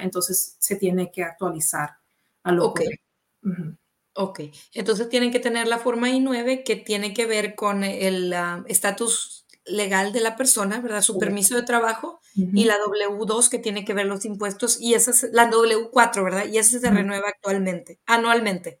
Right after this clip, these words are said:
Speaker 1: Anualmente, es correcto.
Speaker 2: Ah, muy bien. Este, al, al compartir esta información, ¿se te viene algún incidente relacionado con la falta de la presentación adecuada de las formas en recursos humanos?
Speaker 1: Sí. <laughs> Estaba
Speaker 2: No sé.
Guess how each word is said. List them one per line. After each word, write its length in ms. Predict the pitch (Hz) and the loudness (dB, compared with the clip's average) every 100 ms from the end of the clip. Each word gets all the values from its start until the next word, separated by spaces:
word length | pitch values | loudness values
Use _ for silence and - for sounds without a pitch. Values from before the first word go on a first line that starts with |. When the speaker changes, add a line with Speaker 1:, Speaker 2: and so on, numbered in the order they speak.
| - | 2
Speaker 1:
Anualmente, 800 | 208 208 190 196 190 185 185 180 | 6 8 8 6 4 4 2 -2
es 160 | 180 - | -4 -10
correcto. 440 | - 170 156 - - _ _ _ _ _ | -8 -6 -8 -14 -20 _ _ _ _ _
Speaker 2:
Ah, 220 | 208 185 220 | 0 2 2
muy 180 | 240 202 | -2 0
bien. 400 | 202 226 - _ - - _ - | -2 -2 -8 _ -20 -20 _ -2
Este, 960 | 226 220 220 - - 220 214 214 - _ _ _ _ _ _ _ _ _ _ - | 0 2 2 2 0 -2 -2 -6 -12 _ _ _ _ _ _ _ _ _ _ -2
al, 300 | 247 262 - _ - - | 2 2 -2 _ -4 2
al 140 | 247 | 2
compartir 460 | 269 262 262 262 285 | 4 2 0 2 0
esta 180 | 285 | 0
información, 640 | 330 302 311 285 254 262 277 | -4 -4 -2 0 2 2 0
¿se 100 | 269 | 0
te 140 | 254 | 0
viene 300 | 233 233 254 | 0 0 0
algún 380 | 269 247 233 233 | 0 -2 -2 0
incidente 540 | 254 247 240 220 214 | 2 2 2 0 -4
relacionado 640 | 233 240 233 226 202 208 214 | -4 -2 -2 -2 -2 -4 -4
con 160 | 220 | -4
la 100 | 202 | -4
falta 360 | 202 196 196 220 | -4 -4 -2 -2
de 80 | 208 | -2
la 140 | 196 | -4
presentación 500 | 185 190 190 190 196 | -4 -4 -2 -4 -2
adecuada 560 | 208 208 190 185 196 190 | -4 -4 -4 -2 -2 -2
de 160 | 185 | 0
las 220 | 175 180 | 0 -2
formas 380 | - 180 196 202 | -4 -4 -2 -2
en 120 | 190 | -4
recursos 400 | 185 185 190 196 | -8 -6 -4 -4
humanos? 460 | 214 180 220 - - _ _ - | -4 -6 -6 -8 -12 _ _ -6
Speaker 1:
Sí. 360 | - 185 - _ _ _ - | -2 -2 -4 _ _ _ 0
<laughs> 680 | 202 240 254 214 202 190 | 0 2 2 4 4 2
Estaba 420 | 220 202 220 220 240 | -2 0 4 6 6
Speaker 2:
No 100 | |
sé. 100 | 254 | 6